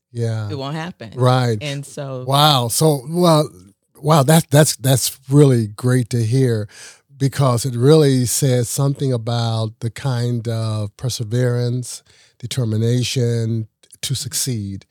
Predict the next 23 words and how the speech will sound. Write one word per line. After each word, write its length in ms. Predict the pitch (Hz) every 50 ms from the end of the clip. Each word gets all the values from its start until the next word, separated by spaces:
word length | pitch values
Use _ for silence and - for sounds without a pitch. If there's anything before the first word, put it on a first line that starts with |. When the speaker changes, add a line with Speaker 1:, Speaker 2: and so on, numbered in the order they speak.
| _ -
Speaker 2:
Mm-hmm. 260 | 135 123 110 127 127 139
Speaker 1:
that's 300 | 123 117 107 127 127 139
Speaker 2:
Absolutely. 380 | 131 123 120 117 117 113 107
Speaker 1:
in, 60 | 120
that's 160 | 113 110 - -
in 320 | - 139 127 123 117 117
you 360 | 117 113 117 113 117 117 113
and 120 | 110 110 110
in 160 | 110 110 113
you, 240 | 113 113 110 110 107 - _ _ _ -
in, 320 | 123 117 113 110 110 123 -
in 200 | - 113 110 107
Mike 360 | 107 110 113 110 107 104 95 110
as 180 | 107 101 98
well. 400 | 107 110 110 107 104 98 98 98 - - - _ _
Let 160 | 170 240 269
me, 220 | 262 262 233 208 185 - -
let 160 | 196 254 254
me, 240 | 254 262 233 175 143 - - _ _ -
uh, 280 | 139 131 127 127 127 -
kinda 380 | - 208 240 240 233 196 170 143 127 - _ _ _ _ _ _ _ _ _ _ 113 101 -
back 320 | 151 170 165 160 - -
up 220 | 156 160 156 -